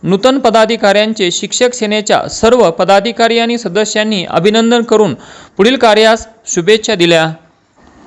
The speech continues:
काल सोमवार दिनांक नऊ सप्टेंबर दोन हजार चोवीस रोजी ऑल इंडिया पॅन्थर सेनेच्या बीड जिल्हा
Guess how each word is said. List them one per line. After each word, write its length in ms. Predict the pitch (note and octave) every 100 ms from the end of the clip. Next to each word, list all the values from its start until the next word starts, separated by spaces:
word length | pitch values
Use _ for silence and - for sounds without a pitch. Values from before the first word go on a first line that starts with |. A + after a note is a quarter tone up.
| _ - - - - - - - - _
काल 260 | G3+ A3+ G3
सोमवार 460 | F3+ A3 A3 B3+ C#4+
दिनांक 440 | B3+ B3 C4 C4+
नऊ 280 | C4 G#3+ C4
सप्टेंबर 640 | C4+ A#3 - A#3 A3+ A#3 F#3+
दोन 180 | F#3+
हजार 300 | G#3 G#3+ A#3
चोवीस 460 | A3+ G#3+ G3 G#3+ G#3
रोजी 300 | G3+ G3+ G#3 -
ऑल 200 | F#3 A3+
इंडिया 340 | G#3 G#3 G#3+
पॅन्थर 480 | G#3+ F#3+ F#3 F#3 G#3
सेनेच्या 520 | G3+ F#3+ G3 F#3+ G#3+
बीड 220 | F#3+ F#3+ A3
जिल्हा 400 | F#3 G3 G3+